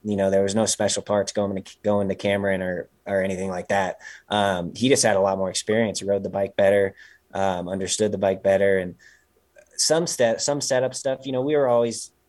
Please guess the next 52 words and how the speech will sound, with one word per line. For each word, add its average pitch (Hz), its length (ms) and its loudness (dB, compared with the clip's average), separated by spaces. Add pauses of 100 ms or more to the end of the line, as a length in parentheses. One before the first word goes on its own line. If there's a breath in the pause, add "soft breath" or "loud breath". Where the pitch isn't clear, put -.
(100)
we 123 160 -6
were 135 80 2
always 127 200 0
pretty 107 320 -8
similar, 104 440 -2
but 98 200 -4
we 101 120 -4
were 98 100 -4
kinda 104 260 -2
going 101 300 2
our 101 120 0
own 95 100 -2
directions, 98 580 -2
you 95 80 -6
know, 92 160 -2
with 92 220 -4
our 92 100 0
different 90 340 -6
styles. 95 640 2 (460 soft breath)
Um, 87 580 -4
and 107 140 2
like 110 160 4
I 104 60 2
said, 110 180 6
I 98 60 6
learned 110 260 4
a - 20 2
lot 101 320 2 (100)
from, 101 360 -2
from, 95 320 -6 (200)
with 107 200 0
my 104 100 4
riding, 120 580 4 (460 soft breath)
um, 107 640 -2 (160)
from 117 200 -2
watching 113 320 0
Beaubier 110 380 0
racing 110 280 -4
with 107 120 -8
him, 113 220 0
and 110 100 -2
then 101 100 -2
also 104 340 0
learned 98 260 -2
a 90 40 -2
lot 92 300 -4
from 95 120 -8
my 92 120 -6
team 95 320 -4
and 95 100 -2
how 98 180 2
to, 90 220 0